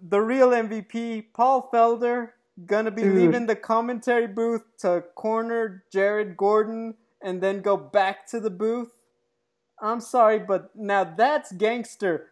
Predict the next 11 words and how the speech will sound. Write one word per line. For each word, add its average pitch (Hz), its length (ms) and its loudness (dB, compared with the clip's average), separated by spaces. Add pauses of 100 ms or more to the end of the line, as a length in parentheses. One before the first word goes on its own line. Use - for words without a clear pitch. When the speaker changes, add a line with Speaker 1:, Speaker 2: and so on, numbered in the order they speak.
Speaker 1:
That 320 400 0
is 240 320 -6 (120)
Modelo 208 720 0
commercial 180 560 -6
worthy, 160 360 2
Speaker 2:
<laughs> - 180 -2 (100)
Speaker 1:
if 185 160 -6
I 185 120 2
may 185 180 -6
say 214 240 -4
so. 147 320 -10